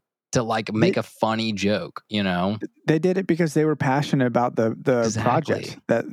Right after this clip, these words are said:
Speaker 2: because they
Speaker 1: Exactly.
Speaker 2: loved it, and they, they wanted people to love it as much as they did, probably. You know, I, I could only imagine. But talking about the binary code that we see in Finn's leg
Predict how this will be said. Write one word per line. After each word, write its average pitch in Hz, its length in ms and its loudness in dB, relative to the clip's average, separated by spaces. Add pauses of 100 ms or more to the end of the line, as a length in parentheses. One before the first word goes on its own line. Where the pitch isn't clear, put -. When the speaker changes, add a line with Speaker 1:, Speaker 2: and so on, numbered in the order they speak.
(120)
Speaker 2:
because - 100 0
they 131 300 2
Speaker 1:
Exactly. - 20 0
Speaker 2:
loved 127 320 0
it, 104 220 0
and 113 120 -2
they, 120 200 4
they 123 260 2
wanted 120 460 0
people 113 540 2
to 107 240 0
love 104 280 0
it 110 80 2
as 113 160 -4
much 110 180 -2
as 104 120 -2
they 104 160 0
did, 98 200 0
probably. - 640 0
You 110 80 0
know, 98 200 2
I, 107 400 2
I 110 60 0
could 117 180 -2
only 113 240 2
imagine. 95 500 0
But 117 180 0 (920)
talking 196 360 4
about 143 400 2
the 135 60 0
binary 123 480 2
code 107 320 0
that 107 160 0
we 117 140 -4
see 117 300 0
in 104 120 0
Finn's 107 320 -2
leg 104 260 2